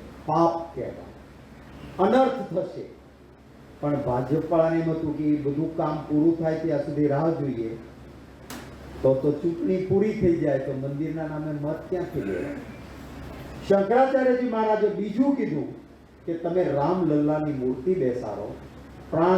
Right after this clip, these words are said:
પ્રતિષ્ઠા કરો, એટલે કે એમાં પ્રાણ આવ્યા ભગવાનના, અને એ પછી ઉપર કંગુરાનું કામ કરવા, કળશ મૂકવા, મજૂર ચડશે તો મજૂરના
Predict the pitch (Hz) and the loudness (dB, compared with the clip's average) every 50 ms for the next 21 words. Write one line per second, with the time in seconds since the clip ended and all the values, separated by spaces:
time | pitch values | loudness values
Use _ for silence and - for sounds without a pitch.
0 | 185 - 160 160 - 214 226 226 220 - 196 196 185 - 170 156 143 135 131 127 | 4 2 0 -2 0 0 0 0 0 2 4 4 4 4 2 2 2 2 2 0
1 | 131 131 135 127 - 143 131 123 123 117 110 110 - - 156 180 202 214 214 202 | 0 -2 -4 -4 -4 -4 -4 -4 -6 -6 -8 -10 -4 -2 0 2 2 4 2 2
2 | 175 160 147 139 - - - - - - - 139 127 139 151 160 180 196 190 170 | 2 2 0 0 -2 -4 -6 -10 -14 -10 -8 -6 -4 0 2 2 2 2 2 0
3 | 151 147 151 - - - - - - - - - - - - - 143 135 139 143 | 0 -2 -4 -6 -8 -14 -16 -18 -18 -18 -18 -18 -18 -18 -12 -8 -4 -2 0 -2
4 | - 165 180 196 208 202 196 185 156 - 175 165 156 151 147 147 - - - - | 2 4 6 6 6 6 4 0 -2 -2 -2 -4 -2 -2 -4 -6 -8 -14 -20 -14
5 | - 135 135 135 - - 156 147 131 - - - 143 139 143 135 143 170 170 165 | -10 -8 -8 -8 -6 -2 -2 0 0 -2 -2 0 0 0 2 4 4 6 6 6
6 | 160 156 147 147 135 131 - - - 139 147 160 160 165 - 170 151 139 135 123 | 4 2 2 0 -4 -4 -6 -6 -4 -2 0 0 -2 -2 -4 -2 -2 0 0 0
7 | - - - - - - - - - - - - - 151 165 180 190 190 190 - | -2 -4 -6 -8 -12 -16 -16 -18 -18 -18 -10 -2 4 6 8 8 8 6 4 0
8 | 151 147 139 127 - 127 120 113 110 - - - - - - - - 131 147 151 | -4 -6 -6 -6 -6 -6 -4 -4 -4 -6 -8 -12 -16 -20 -20 -14 -6 -2 0 0
9 | 151 - 190 226 247 247 233 - 180 196 185 180 175 - 175 165 139 - - - | 2 4 6 6 6 6 6 4 4 4 4 4 2 2 0 0 0 -2 -4 -6
10 | - - - - - - - 127 120 123 123 127 131 139 151 156 147 151 143 131 | -12 -16 -18 -20 -16 -8 -6 -6 -6 -4 -4 -4 -4 -2 -2 -2 -2 -2 -2 -2
11 | 127 | -4